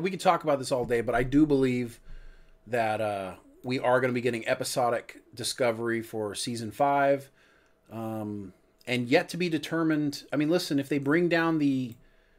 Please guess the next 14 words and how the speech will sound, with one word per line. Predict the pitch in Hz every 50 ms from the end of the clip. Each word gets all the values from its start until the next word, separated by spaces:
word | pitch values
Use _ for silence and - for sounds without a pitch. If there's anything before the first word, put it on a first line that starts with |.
| _ _ _ _ -
the | 127 131 131
emotional | 123 127 135 139 156 151 - 160 143 135
turmoil | 135 - - 160 156 151 151 143 143 139 135
of | 131 135
each | 135 131 -
character, | - 147 143 139 131 131 - 139 139 135 135 131 127 - -
and | 123 120 120 117 113
I | 117
don't | 131 135 131
feel | - - 143 131
like | 127 120 135
I'm | 131 127 127
in | 123 120
a, | 117